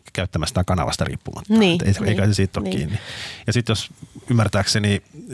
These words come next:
Speaker 1: jos, jos nämä moitteet tuli siitä, että hän, tota, tälleen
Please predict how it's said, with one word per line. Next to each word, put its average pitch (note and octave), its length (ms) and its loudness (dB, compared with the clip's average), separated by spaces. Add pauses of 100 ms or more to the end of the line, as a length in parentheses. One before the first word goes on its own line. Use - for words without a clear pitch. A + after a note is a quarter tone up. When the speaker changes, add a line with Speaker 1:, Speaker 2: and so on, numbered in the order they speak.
Speaker 1:
jos, A#2 300 -4
jos - 160 -2
nämä G#2 80 2
moitteet G#2+ 360 2
tuli F#2+ 160 0
siitä, G2+ 240 2
että F2+ 180 -4
hän, F2+ 280 -2 (280)
tota, F2+ 280 -4 (1080)
tälleen E2+ 280 0